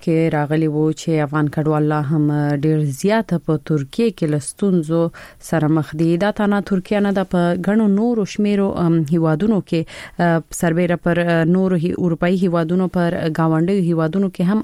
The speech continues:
افغانان له کډوالۍ سره په ستونزو کې مخامخ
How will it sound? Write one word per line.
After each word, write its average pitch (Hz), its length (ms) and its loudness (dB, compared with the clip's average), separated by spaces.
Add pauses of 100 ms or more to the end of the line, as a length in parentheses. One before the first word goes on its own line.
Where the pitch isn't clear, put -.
افغانان 175 480 0
له 185 80 2
کډوالۍ 165 520 0 (100)
سره 156 220 0 (340)
په 170 140 -2
ستونزو 196 500 -2
کې 165 300 0
مخامخ 156 420 -2